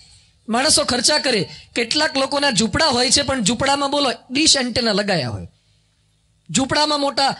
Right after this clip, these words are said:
પ્લાઝમા સ્ક્રીન લગાયા હોય છે. એના ખાવાની તકલીફ પડતી હોય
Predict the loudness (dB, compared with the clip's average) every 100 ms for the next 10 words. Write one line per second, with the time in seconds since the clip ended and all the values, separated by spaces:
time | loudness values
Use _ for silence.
0 | -4 0 0 2 2 2 2 2 2 2
1 | 2 2 0 -2 -4 -6 _ _ _ _
2 | _ _ -2 0 2 0 2 2 2 2
3 | 0 0 0 0 2 2 0